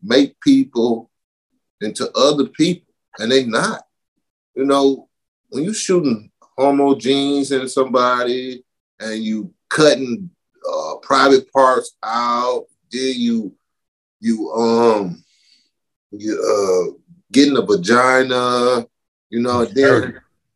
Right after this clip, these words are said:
Speaker 1: yeah, then if, uh, I watched this, I watched this one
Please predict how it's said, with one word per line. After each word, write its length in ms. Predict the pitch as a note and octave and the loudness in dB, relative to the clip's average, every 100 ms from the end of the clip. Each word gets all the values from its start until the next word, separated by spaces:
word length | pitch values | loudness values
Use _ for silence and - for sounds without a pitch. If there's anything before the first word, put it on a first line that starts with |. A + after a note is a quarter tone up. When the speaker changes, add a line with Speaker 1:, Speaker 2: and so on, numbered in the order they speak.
| - | -2
Speaker 1:
yeah, 420 | C#3+ D#3 D#3 C#3 B2+ | 4 6 6 2 -4
then 400 | D3 D#3+ D#3+ D3 | -8 -8 -6 -8
if, 200 | A#2 C3 B2 _ _ _ _ _ G#2+ | -6 -6 -8 _ _ _ _ _ -16
uh, 260 | A2+ A2 G#2 | -10 -8 -6
I 100 | C#3 | -2
watched 400 | C#3+ C#3 C3 - | 0 2 2 -2
this, 260 | - A2+ - _ _ _ _ _ - | -10 -12 -14 _ _ _ _ _ -14
I 40 | - | -6
watched 320 | A2+ A2+ A#2 | 0 0 -2
this 180 | G#2 G2 | -8 -6
one 600 | G#2+ A2+ A#2 A2+ A2+ - | -2 0 2 2 -2 -8